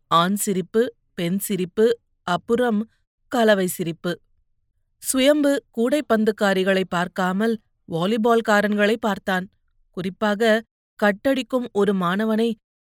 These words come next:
கண்கொட்டாமல் பார்த்தான். அப்படி பார்க்க பார்க்க தானே ஒரு பந்தாகி அலைக்கழிவது போல் அந்த இடத்தை விட்டு அங்கும் இங்குமாய் சுற்றினான்.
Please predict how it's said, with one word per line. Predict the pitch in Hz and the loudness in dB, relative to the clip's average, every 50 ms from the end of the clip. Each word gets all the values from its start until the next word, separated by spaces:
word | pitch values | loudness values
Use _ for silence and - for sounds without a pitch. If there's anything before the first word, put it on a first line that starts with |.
| _ _ - | _ _ -8
கண்கொட்டாமல் | 180 165 165 185 180 - 208 208 - - 220 208 208 208 220 262 262 - | -6 -4 -4 -6 -4 -6 -6 -6 -4 -2 -2 0 0 0 0 -2 -4 -4
பார்த்தான். | 262 226 214 208 - 196 185 180 180 - _ _ _ _ _ _ _ _ _ _ _ _ | -6 -6 -6 -6 -6 -6 -6 -6 -8 -10 _ _ _ _ _ _ _ _ _ _ _ _
அப்படி | - 240 254 - - 277 262 233 | -2 -2 0 0 0 -2 -2 -2
பார்க்க | - - 170 165 190 226 - - 285 | -2 -2 -2 -2 -2 -4 -2 -4 -2
பார்க்க | - - 202 180 175 180 - - 233 233 220 - _ _ _ _ _ | -2 0 0 0 -2 -2 -2 -2 -2 -2 -2 -6 _ _ _ _ _
தானே | - 202 190 196 214 226 247 277 294 | 0 0 2 2 2 0 0 -2 -2
ஒரு | 277 262 226 214 180 - | 0 0 0 -2 -2 -4
பந்தாகி | 170 160 170 185 190 214 202 208 190 208 220 226 - - 165 | -4 -4 -2 -2 0 0 0 0 0 -2 -2 -2 -4 -4 -6
அலைக்கழிவது | 156 165 202 233 - - 220 208 202 185 185 160 175 165 | -4 -4 -4 -4 -2 -2 -2 0 0 -2 -2 -4 -6 -4
போல் | - 220 220 190 185 202 - _ _ _ _ _ | -2 -2 0 0 -2 -4 -6 _ _ _ _ _
அந்த | - 208 226 226 220 220 196 | -2 0 2 2 2 2 2
இடத்தை | 151 160 160 190 226 - - 262 254 | 0 0 0 -2 -2 -2 -2 -4 -2
விட்டு | 214 190 175 - - 196 190 190 - - _ | -2 -4 -4 -4 -4 -4 -2 -2 -4 -4 _
அங்கும் | - 160 175 185 202 220 262 247 220 | -4 -4 -2 -4 -4 -4 -4 -2 -2
இங்குமாய் | 196 180 190 208 233 202 175 180 208 - - | -4 -4 -4 -4 -4 -2 -2 -4 -4 -6 -8
சுற்றினான். | 196 - - - 175 170 175 170 170 | -10 -10 -10 -10 -8 -6 -4 -6 -6